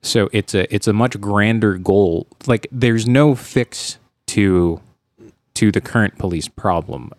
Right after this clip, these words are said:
A-, as long as we have the same federal government installed, uh, or the same government as we currently have, law enforcement is always going to result in the, in these issues. Because, um, at the end of the day,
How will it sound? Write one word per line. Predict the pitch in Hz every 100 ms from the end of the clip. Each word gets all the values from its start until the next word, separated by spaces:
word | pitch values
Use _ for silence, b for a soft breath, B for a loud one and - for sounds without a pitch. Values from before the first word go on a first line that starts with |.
| _
A-, | - -
as | 117 110 101
long | 101 104 131
as | 135 107
we | 98 98
have | 87 90 87 85
the | -
same | - - 104 110
federal | 101 101 104 104 98
government | - 92 90 85 82
installed, | - - - 90 85 80 78 b b b b b -
uh, | 87 78
or | - 107
the | 95
same | - 139 117
government | 98 101 90 82 - b b b b _ _
as | 101 92
we | 92
currently | 85 - 98 87 85
have, | 101 92 80 78 - _ _ _ _ _
law | 104 104
enforcement | 113 101 117 107 104
is | 92
always | 87 90 85
going | 87
to | 82
result | 82 80 78
in | 82 78
the, | 80 80
in | 90 -
these | 156 143
issues. | - - - - _ _ _ _ _ 113
Because, | 107 - 92 85 78 - _ _
um, | 110 92 82 80 -
at | 104
the | - 107
end | 143
of | 117
the |
day, | 98 82 85 107